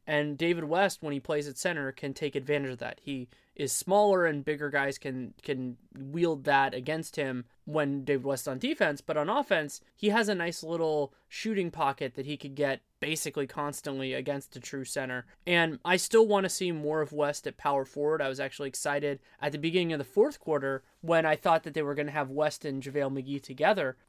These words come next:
'cause JaVale had had one of his better games, had some nice defensive stretches on Boban, and that matchup actually makes some sense because Boban's not gonna beat him to the spot or anything like that, and, and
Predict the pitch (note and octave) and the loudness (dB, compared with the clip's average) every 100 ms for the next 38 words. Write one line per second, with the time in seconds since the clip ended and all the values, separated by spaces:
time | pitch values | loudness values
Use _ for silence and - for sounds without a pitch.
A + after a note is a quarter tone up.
0 | - D3+ C#3+ D3 D#3+ D3+ C#3+ D3+ C#3 C3+ | -8 -6 -4 0 2 2 2 2 2 -2
1 | - D#3 D#3 D3+ C3+ D3 C3+ C3+ C#3 C#3+ | -2 0 0 -2 0 -2 -2 -4 -4 -4
2 | C#3+ C3+ - C#3 D3+ - C3+ C3+ D3+ E3 | -4 -8 -12 -10 -8 -6 -6 -4 -2 -4
3 | - D#3 D#3 D3 C#3+ B2+ - C#3 - C3+ | -6 -8 -4 -4 -4 -8 -4 -4 -4 -6
4 | B2+ _ - D#3 E3+ D#3+ D3 C#3+ C#3 C3 | -6 _ -2 2 2 4 2 4 4 4
5 | C3 C3 _ - D3 C#3 B2+ - _ - | 0 -6 _ -4 -2 -2 -4 -8 _ -2
6 | A#3 C#4 C#4+ G3+ F3+ E3 D3+ C#3+ C3+ D#3 | 2 4 4 4 2 2 -2 -2 0 0
7 | B2+ C3+ C#3 C3 D#3 D#3 D3 D3 D3 C#3+ | -2 -4 -4 0 2 4 2 0 -2 -2
8 | C#3+ C3 - _ - C#3 F#3 E3+ F3 E3 | -4 -4 -8 _ -14 -4 -4 0 0 0
9 | D#3 C#3+ C#3 - D3 D3+ D3+ D3+ D3 D3 | -2 -2 -2 2 6 6 6 4 -2 -2
10 | D3 D3 C#3+ C#3 C3+ D3 C#3 C#3 - C#3 | -4 -4 -2 -4 -2 0 2 2 -2 -4
11 | C3+ - C#3 C3+ | -6 -6 -8 -8